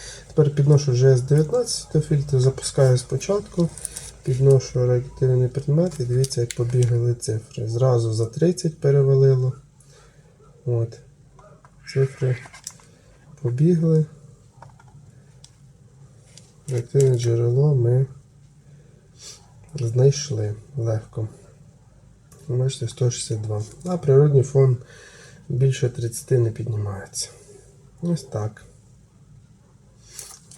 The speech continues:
Все, забираю. От, ще раз натискаю, давайте покажу. От. Йде природній фон, підношу радіоактивний предмет. От, по,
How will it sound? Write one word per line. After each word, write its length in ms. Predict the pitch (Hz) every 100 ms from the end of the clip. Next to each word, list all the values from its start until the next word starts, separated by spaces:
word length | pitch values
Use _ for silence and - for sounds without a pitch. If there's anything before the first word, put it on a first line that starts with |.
| - - -
Все, 280 | - 196 165
забираю. 640 | 131 123 135 175 165 139 - - - - - - - - - - - -
От, 180 | 117 113 - - -
ще 220 | - 120
раз 260 | 120 - 135
натискаю, 600 | 123 - - - 131 120
давайте 280 | 117 110 - -
покажу. 540 | 139 - 110 113 120 - - 131
От. 160 | 107 - _ _ - - - - 139
Йде 140 | 123
природній 500 | 117 120 117 117 -
фон, 340 | - - 202
підношу 640 | 175 - 120 117 110 - 120 - 139 127
радіоактивний 580 | 113 120 - 117 113
предмет. 540 | 110 - 151 170 185 - _ _ _ _ _ _ _ _ -
От, 300 | 135 139 -
по, 240 | 120 123